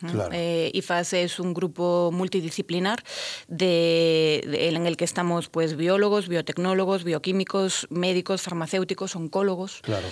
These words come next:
Speaker 2: Catalina, ¿y, y más en la prevención o, o ya en ese, en esa situación donde hay que restablecer la salud maltrecha de una persona que ya está viviendo tratamientos de máxima dureza para luchar contra la enfermedad?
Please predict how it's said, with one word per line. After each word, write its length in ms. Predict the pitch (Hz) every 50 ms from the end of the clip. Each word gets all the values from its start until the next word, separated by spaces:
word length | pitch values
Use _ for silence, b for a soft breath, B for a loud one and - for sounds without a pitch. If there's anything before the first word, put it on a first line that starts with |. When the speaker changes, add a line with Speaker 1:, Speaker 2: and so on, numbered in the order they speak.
| -
Speaker 2:
Catalina, 420 | 120 120 - 156 160 185 175 165 151
¿y, 220 | - 160 156 170 - 180
y 60 | 143 135
más 320 | 143 175 208 202 - -
en 140 | 202 180 170
la 140 | 165 156 131
prevención 720 | 165 156 139 151 151 151 143 - - 208 208 214 214 208 - B B B B B B B
o, 280 | B - 123 135 147 - -
o 160 | 156 143 143
ya 280 | 127 151 170 170 175 170
en 200 | 151 139 135 147
ese, 880 | 160 160 - - - - 151 147 143 139 135 131 131 127 127 120 113 B B B B B B B B
en 160 | 117 110 110
esa 260 | 120 147 139 - 151 131
situación 720 | - 143 123 - 127 123 - - 139 143 147 151 147 139
donde 300 | 123 139 131 127 117 127
hay 120 | 127 139 127
que 160 | - 139 131
restablecer 1040 | 123 123 127 123 123 - - - - 135 113 117 117 117 - - 143 143 143 139 135 B B B B B B B
la 300 | B 95 101 101 104 107
salud 400 | 107 - 123 120 147 160 147 135
maltrecha 640 | 131 131 123 113 104 147 143 151 143 - - 143 131
de 100 | 123 127
una 140 | 127 127 117
persona 440 | 127 117 - - 135 127 139 143 - B B B B B B B
que 120 | B 117 113
ya 100 | 120 143
está 180 | 135 131 147
viviendo 420 | 131 127 123 113 131 135 131 135 131
tratamientos 640 | 131 131 127 - 123 113 127 139 143 131 127 143 127 107
de 80 | 123
máxima 460 | 113 131 151 - - - 143 123 123 117
dureza 500 | 101 110 120 131 127 - - 127 123 117 B B B B B B
para 180 | 135 127 123 120
luchar 440 | 117 117 113 - - 151 139 135 127
contra 360 | - 127 120 110 - - 113
la 60 | 107 110
enfermedad? 520 | 104 90 - 101 92 90 85 78 73 73